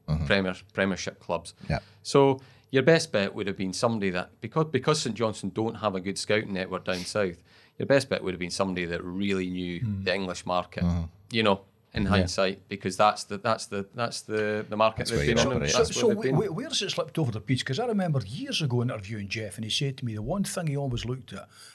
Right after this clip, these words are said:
Speaker 3: in a manager
Speaker 1: Contact.
Speaker 3: was his contacts
Speaker 2: He does, and
Speaker 3: book.
Speaker 2: he still
Speaker 3: What,
Speaker 2: does.
Speaker 3: what, what his contacts book like? Now,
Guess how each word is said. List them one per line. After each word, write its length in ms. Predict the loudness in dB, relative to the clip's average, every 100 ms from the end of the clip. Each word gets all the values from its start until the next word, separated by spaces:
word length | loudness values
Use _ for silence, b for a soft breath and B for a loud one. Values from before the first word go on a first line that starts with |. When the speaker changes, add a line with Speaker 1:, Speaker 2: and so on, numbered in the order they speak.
| B
Speaker 3:
in 80 | 2
a 60 | 2
manager 380 | 2 -2 -2 -2
Speaker 1:
Contact. 560 | -2 -4 -8 -8 -4
Speaker 3:
was 140 | -2 -2
his 120 | -4
contacts 440 | -2 4 4 4
Speaker 2:
He 60 | 6
does, 260 | 8 8 8
and 80 |
Speaker 3:
book. 40 | -2
Speaker 2:
he 40 |
still 220 | 0 4
Speaker 3:
What, 80 | 4
Speaker 2:
does. 260 | 6 4 2
Speaker 3:
what, 100 | -4
what 60 | -2
his 100 | -4
contacts 540 | -2 -2 0 -2 -6
book 200 | -10 -10
like? 140 | -8 2
Now, 140 | 4